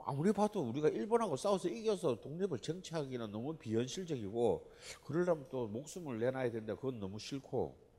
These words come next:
어떻게 저-, 어떻게든 우리가 적당히 일본하고 타협해서 자치권 정도 늘어내면은 뭐 그 정도면 훌륭한 거 아니야? 라는 어떤 그런, 사실 절대로 자치권을 내줄 리가 없죠. 그럼 식민지가 아니지. 그런 이제 그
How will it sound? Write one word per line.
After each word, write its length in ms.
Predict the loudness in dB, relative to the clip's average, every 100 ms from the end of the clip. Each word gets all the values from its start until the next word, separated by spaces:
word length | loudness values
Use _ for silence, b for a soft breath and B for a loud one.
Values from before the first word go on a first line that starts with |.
| -20 -4
어떻게 240 | -2 0
저-, 120 | 0 -2 -2
어떻게든 400 | 2 4 4 2
우리가 260 | 0 0
적당히 360 | -2 -2 -2 0
일본하고 360 | 0 4 4 4
타협해서 420 | 4 2 2 -2
자치권 600 | -2 0 -2 0 -4 -4
정도 400 | -6 -2 0 0
늘어내면은 800 | -2 -4 -4 -4 -4 -6 -6 -4
뭐 100 | -6 -8 -14
그 100 | -4
정도면 380 | -2 0 0 0
훌륭한 400 | -4 -4 -4 -4
거 80 | -2
아니야? 460 | 0 2 0 0 -8 -20 -20 -20 -6
라는 400 | -4 0 0 0
어떤 200 | 0 -2
그런, 380 | 0 0 0 -6
사실 280 | -12 -16 -8
절대로 300 | -6 -4 -6
자치권을 440 | -6 -6 -4 -4 -2
내줄 240 | -2 -2
리가 260 | -4 0 0
없죠. 240 | 0 -6
그럼 120 | -8
식민지가 480 | -8 -10 -10 -8 -8
아니지. 380 | -8 -10 -10 -12 -16 -20 b b b b b b b b b
그런 420 | 4 8 8 6
이제 300 | 0 2 0
그 640 | 0 -4 -2 -2 -4 -8